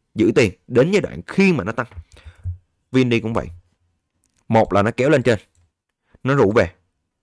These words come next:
và nó đánh lên. Hai là sao? Hai là nó đục về bên dưới đây thì nó mới kéo.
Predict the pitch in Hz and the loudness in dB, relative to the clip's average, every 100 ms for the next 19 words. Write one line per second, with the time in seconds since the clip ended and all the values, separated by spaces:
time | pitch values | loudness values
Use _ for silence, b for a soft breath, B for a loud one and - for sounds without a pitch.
0 | _ _ _ _ _ _ _ _ 92 101 | _ _ _ _ _ _ _ _ -2 0
1 | 107 127 104 _ _ _ _ _ _ _ | 0 -2 -4 _ _ _ _ _ _ _
2 | 143 143 110 123 113 _ _ _ 123 110 | 0 0 2 -2 -4 _ _ _ -2 0
3 | 110 120 - 92 101 113 110 - - 98 | 0 -2 0 0 2 0 -2 -6 -6 -4
4 | 85 101 104 110 | -4 -4 -2 -2